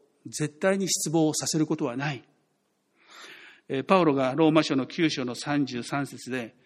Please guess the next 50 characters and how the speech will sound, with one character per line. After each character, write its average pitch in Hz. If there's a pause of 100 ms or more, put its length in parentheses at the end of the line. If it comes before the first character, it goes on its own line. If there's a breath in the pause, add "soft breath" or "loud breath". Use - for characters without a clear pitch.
(240 soft breath)
え 127
ー、 113
「こ -
の 185
方 208
に 190
信 147
頼 143
す 135
る 131
者 113
は 127 (140)
失 -
望 180
さ -
せ 165
ら 160
れ 151
る 151
こ 156
と 156
は 113
な 165
い」 277
っ 277 (260)
て 123
こ -
う -
言 104
っ -
て -
る 120
ん -
で -
す。 - (1400 soft breath)
主 -
な 214
る 156
神 147
様、 - (1400)
私 175
た 214
ち 196
を 165
作 -
ら 233
れ 226
た -
神 151
様 -